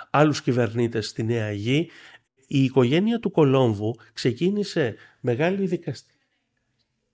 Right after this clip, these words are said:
μεγάλη δικαστική περιπέτεια,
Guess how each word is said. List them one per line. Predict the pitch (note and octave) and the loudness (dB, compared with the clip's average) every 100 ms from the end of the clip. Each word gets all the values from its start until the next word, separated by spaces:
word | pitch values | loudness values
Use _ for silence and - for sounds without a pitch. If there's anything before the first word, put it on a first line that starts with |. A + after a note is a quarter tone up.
| _ | _
μεγάλη | - A#2 C#3 E3+ E3+ | -6 -4 0 2 2
δικαστική | E3+ C#3 - B2+ - C3+ A2+ - - - _ _ - | -2 -4 -6 -8 -4 -2 -4 -10 -20 -20 _ _ -10
περιπέτεια, | A2+ G#2 A2+ G#2 A#2+ A2+ | -8 -6 -6 -6 -6 -8